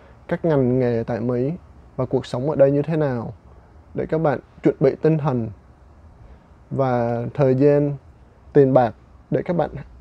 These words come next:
chọn những cái ngành mà các mình muốn học. Thì ngành hàng không luôn là một trong những cái ngành thu hút được nhiều các bạn trẻ, nhất là nghề phi công. Ở phi công tại Mỹ và phi công ở Việt Nam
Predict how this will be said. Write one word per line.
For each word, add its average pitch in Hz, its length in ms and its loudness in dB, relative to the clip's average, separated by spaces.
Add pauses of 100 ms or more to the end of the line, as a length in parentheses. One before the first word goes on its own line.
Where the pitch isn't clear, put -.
chọn 139 220 2
những 139 100 0
cái 175 120 0
ngành 143 260 2
mà 123 100 -4
các 151 140 -4
mình 143 340 2
muốn 131 120 0
học. 170 200 0 (1120)
Thì 151 120 2
ngành 135 180 4
hàng 135 220 0
không 165 420 2
luôn 165 240 2
là 156 80 0
một 131 220 -2
trong 147 180 0
những 143 120 -2
cái 170 140 0
ngành 127 360 0 (760)
thu 170 140 4
hút 190 180 4
được 190 160 0
nhiều 139 360 2 (500)
các 185 120 -2
bạn 127 180 0
trẻ, 123 240 -4 (880)
nhất 196 140 2
là 170 140 2
nghề 135 220 2
phi 156 180 -2
công. 151 280 2 (1800)
Ở 147 120 4
phi - 180 -2
công 180 200 2
tại - 120 -2
Mỹ 139 200 2
và 165 120 2
phi 160 160 -4
công 156 220 -2
ở 135 60 0
Việt 127 220 -4
Nam 147 360 2